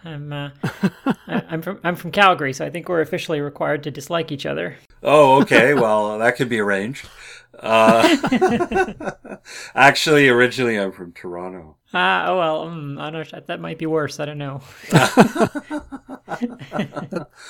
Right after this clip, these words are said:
Speaker 3: I
Speaker 2: where
Speaker 3: did,
Speaker 2: Carrington's from.
Speaker 3: I did live
Speaker 1: Yeah.
Speaker 3: in, uh, Toronto about ten years and Edmonton about ten years, and then I moved to Vancouver for my grade twelve.
Speaker 1: Well, nice to have another, ni-, nice to have another Canadian on the show, anyway.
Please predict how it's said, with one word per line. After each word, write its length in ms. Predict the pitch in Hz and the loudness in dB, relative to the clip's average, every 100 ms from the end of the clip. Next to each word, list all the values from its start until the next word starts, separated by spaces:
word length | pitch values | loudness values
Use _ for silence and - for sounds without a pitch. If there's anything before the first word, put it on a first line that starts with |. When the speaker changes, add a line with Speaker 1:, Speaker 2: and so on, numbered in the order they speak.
| - - - | -18 -14 0
Speaker 3:
I 280 | 131 127 131 | 4 6 4
Speaker 2:
where 180 | 120 120 | 2 2
Speaker 3:
did, 60 | |
Speaker 2:
Carrington's 460 | 123 143 135 123 117 | 2 2 0 -6 -12
from. 280 | 92 90 123 | -14 -14 -6
Speaker 3:
I 100 | 117 | -2
did 240 | 117 131 117 | 0 0 2
live 240 | 120 117 | 0 2
Speaker 1:
Yeah. 140 | 113 107 | 0 -2
Speaker 3:
in, 160 | 101 | -4
uh, 680 | 101 101 101 98 98 98 95 - _ _ _ _ _ - | -4 -4 -4 -4 -6 -10 -14 -20 _ _ _ _ _ -14
Toronto 500 | 101 104 110 110 107 | -8 -4 -4 -4 -4
about 400 | 98 98 98 - | -4 -6 -8 -16
ten 300 | 104 98 98 | -14 -12 -10
years 560 | 95 92 95 92 - | -10 -10 -12 -14 -16
and 500 | 92 90 87 87 80 _ _ - | -18 -18 -20 -20 -20 _ _ -8
Edmonton 520 | 110 117 113 110 101 | -6 -4 -4 -4 -8
about 280 | 95 90 87 | -6 -8 -10
ten 240 | - 90 | -18 -18
years, 400 | 87 85 85 - | -18 -18 -20 -20
and 140 | 92 85 | -20 -20
then 140 | 85 | -20
I 80 | 80 | -20
moved 260 | 82 - | -20 -20
to 80 | _ | _
Vancouver 680 | - 73 _ 80 78 - _ _ _ | -20 -20 _ -20 -20 -20 _ _ _
for 140 | - - | -20 -20
my 300 | 80 69 - | -20 -20 -20
grade 240 | - 69 - | -20 -20 -18
twelve. 360 | - 65 69 _ _ _ _ - | -18 -18 -18 _ _ _ _ -20
Speaker 1:
Well, 100 | 143 | -14
nice 160 | 165 - | -12 -8
to 100 | 170 | -4
have 100 | 160 | -4
another, 240 | 156 160 | -4 -6
ni-, 240 | 165 170 170 | -8 -8 -8
nice 160 | 208 | -8
to 100 | 208 | -6
have 40 | 202 | -6
another 200 | 185 175 | -4 -4
Canadian 360 | 180 160 147 | -4 -4 -2
on 80 | 135 | -4
the 80 | 135 | -6
show, 260 | - - - | -10 -10 -12
anyway. 360 | - - 143 | -16 -16 -18